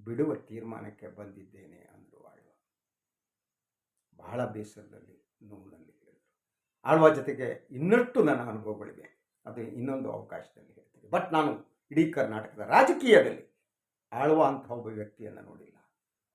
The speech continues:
ಅವರು ಬದುಕಿದ್ದಿದ್ದರೆ ಕರ್ನಾಟಕದ ಮುಖ್ಯಮಂತ್ರಿ ಆಗುವ ಎಲ್ಲ ಶಕ್ತಿ ಸಾಮರ್ಥ್ಯ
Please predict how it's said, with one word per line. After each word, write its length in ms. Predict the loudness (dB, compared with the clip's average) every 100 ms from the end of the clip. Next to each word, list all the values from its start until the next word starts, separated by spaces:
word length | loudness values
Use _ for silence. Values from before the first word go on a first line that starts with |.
| _ _ _ _
ಅವರು 240 | 4 6 4
ಬದುಕಿದ್ದಿದ್ದರೆ 920 | 0 -6 -8 -12 -8 -6 -6 -8 -10
ಕರ್ನಾಟಕದ 720 | -12 -8 -6 -6 -6 -6 -8
ಮುಖ್ಯಮಂತ್ರಿ 640 | -8 -14 -16 -12 -12 -8
ಆಗುವ 520 | -6 -4 4 2 2 -12 _ _ _ -10
ಎಲ್ಲ 420 | -6 -4 4 6
ಶಕ್ತಿ 640 | 6 -2 -12 -12 -16 -12
ಸಾಮರ್ಥ್ಯ 840 | -12 -14 -16 -12 -10 -10 -14 _